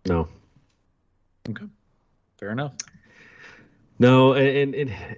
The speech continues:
Speaker 1: you know, look, here, here's my stance. I don't love either one of these players,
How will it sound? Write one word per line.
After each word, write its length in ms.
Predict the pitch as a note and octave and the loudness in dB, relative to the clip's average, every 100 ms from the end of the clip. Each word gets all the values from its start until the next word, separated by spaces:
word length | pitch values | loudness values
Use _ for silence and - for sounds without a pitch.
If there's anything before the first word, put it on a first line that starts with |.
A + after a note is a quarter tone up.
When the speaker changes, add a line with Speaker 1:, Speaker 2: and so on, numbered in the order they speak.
| - | -10
Speaker 1:
you 260 | C#3+ D3+ | -8 -2
know, 140 | D3+ C#3+ | 0 4
look, 240 | D3 C#3 | 4 4
here, 260 | C3+ F3 E3+ | 0 0 0
here's 220 | C#3 C#3 | 0 -4
my 160 | C3 A2 | -6 -6
stance. 560 | - F#2 E2+ C#2+ - - - | -8 -8 -8 -12 -20 -20 -10
I 80 | D3+ | -8
don't 160 | C#3+ | -4
love 160 | G#2+ F#2+ | -4 -2
either 180 | G2+ G2 | -2 -2
one 100 | F2+ | -2
of 80 | |
these 140 | E2+ D#2+ | -6 -10
players, 580 | - E2+ D#2+ D#2+ - | -8 -4 -4 -6 -12